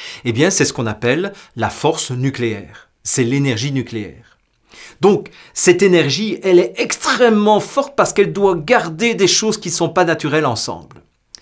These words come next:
Et lorsqu'on casse un noyau, lorsqu'on permet à ces protons de s'éloigner l'un de l'autre, eh ben, on n'a plus besoin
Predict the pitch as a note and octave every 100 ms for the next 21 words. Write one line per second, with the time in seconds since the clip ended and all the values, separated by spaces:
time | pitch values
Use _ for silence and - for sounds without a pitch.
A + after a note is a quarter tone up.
0 | _ - - - D3+ C#3+ D#3+ C4 - -
1 | D#3 C3+ - - A3+ F#3+ - - - -
2 | - A#2+ A2+ G#2+ G2 F#2 F2 _ _ _
3 | _ _ - - C#3 G3 F#3 - - E3+
4 | D#3 D3+ - - A#3 D#3 E3 F#3+ A3 D#3
5 | - _ - - _ - D3 - - -
6 | D3+ C3 - - - F#3+ F#3 G3 F3 B2
7 | - _ _ _ A#2+ G#2+ F3 - - A3
8 | F3+ E3 D#3+ D#3+ C#3 B2+ A2+ A#2 G3 C#4+
9 | - - F#2 _ _ _ _ - C#3 D#3+
10 | D#3+ F3+ F3 E3 - F4 E4+ G3 - E3+